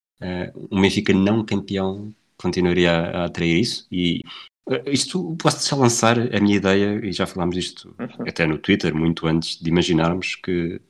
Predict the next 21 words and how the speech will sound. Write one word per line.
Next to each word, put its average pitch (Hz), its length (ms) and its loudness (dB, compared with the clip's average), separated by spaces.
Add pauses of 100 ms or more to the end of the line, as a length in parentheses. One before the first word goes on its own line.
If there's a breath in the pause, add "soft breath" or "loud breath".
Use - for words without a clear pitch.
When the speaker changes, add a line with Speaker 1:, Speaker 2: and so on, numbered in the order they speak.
Speaker 1:
aliás, 87 240 0
quase 87 240 0
antes 95 140 0
de - 80 0
eu 95 40 2
saber 85 240 0
o 80 40 -2
que 95 80 0
é - 20 -2
que - 60 -6
eram 92 100 -2
podcasts, - 520 -6 (720 loud breath)
que 107 180 0
era, 95 420 0 (380)
ok, 95 220 0
o 78 40 4
Benfica 85 320 -2
perdeu 90 280 2
o - 20 -2
João 82 160 -2
Pinto, 107 420 0